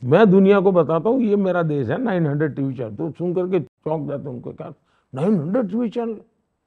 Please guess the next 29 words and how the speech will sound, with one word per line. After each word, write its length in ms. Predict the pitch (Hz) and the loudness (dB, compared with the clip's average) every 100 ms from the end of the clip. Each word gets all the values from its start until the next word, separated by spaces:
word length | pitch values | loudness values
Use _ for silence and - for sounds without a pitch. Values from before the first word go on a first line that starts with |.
| _ _ _ _ | _ _ _ _
और 80 | 156 | 0
मैं 240 | 160 175 160 | 4 4 4
कहता 280 | 175 170 | 0 -2
हूँ, 200 | 185 214 | -2 -2
"इतनी 300 | 208 - 240 | -2 2 4
लैंग्वेजेस 540 | 226 208 208 220 208 214 | 6 6 6 4 2 -2
में," 260 | 190 147 | -4 -6
तो 120 | 143 180 | -8 -10
परेशान 540 | 180 208 240 196 220 | -8 -6 -6 -6 -8
हो 140 | 175 | -8
जाता 240 | 117 98 - | -10 -14 -20
है। 60 | _ _ _ _ _ _ | _ _ _ _ _ _
तो 120 | - - _ - | -14 -14 _ -6
मेरे 340 | 113 123 170 226 | 2 4 6 4
लिए 240 | 202 220 | 4 0
मे-, 560 | 214 120 117 110 123 127 | 0 -4 -4 -4 -4 -4
नाइन 280 | 131 165 | -2 2
हंड्रेड 340 | 185 190 214 - | 6 8 8 6
चैनल 300 | 185 170 202 | 0 2 4
मुझे 380 | 151 123 127 190 | 4 6 8 10
दिन 220 | 180 185 | 8 6
रात 180 | 190 185 | 4 4
क्या 160 | 185 | 0
करते 280 | 165 165 185 | 0 -2 -2
हैं, 60 | 175 | 0
वो 100 | 175 | 0
अलग 200 | 143 107 | 0 -4
विषय 280 | 92 80 | -8 -14
है, 180 | 73 - | -20 -20